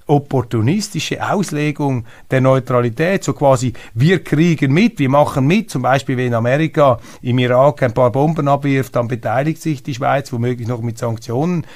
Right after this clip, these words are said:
gegen die, den Irak. Aber sobald das Ganze etwas näher rückt, dann pochen wir weißwestig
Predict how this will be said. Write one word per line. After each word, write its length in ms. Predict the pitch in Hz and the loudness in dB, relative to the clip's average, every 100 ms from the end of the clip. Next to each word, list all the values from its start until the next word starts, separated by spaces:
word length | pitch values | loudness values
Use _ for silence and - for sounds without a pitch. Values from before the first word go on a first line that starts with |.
| - | -8
gegen 300 | - 156 139 | 0 0 0
die, 320 | 135 147 139 - | -2 -2 -2 -4
den 220 | 147 143 | -2 0
Irak. 400 | 131 123 143 - - | 2 4 2 2 -6
Aber 160 | - 120 | -2 0
sobald 380 | 120 123 156 | 2 0 0
das 140 | 131 - | -4 -2
Ganze 320 | 131 135 147 | -2 -2 -4
etwas 260 | 127 117 117 | -4 -4 -2
näher 340 | 117 135 143 | 0 0 2
rückt, 240 | 147 131 - - | 0 -2 -8 -4
dann 160 | - 123 | 0 0
pochen 420 | - 139 - 127 | 2 0 0 -2
wir 320 | 127 131 123 - - - | 0 0 0 -4 -14 -6
weißwestig 1080 | 113 110 156 147 131 139 139 - - 131 | -2 0 0 -2 0 0 0 -2 -2 -2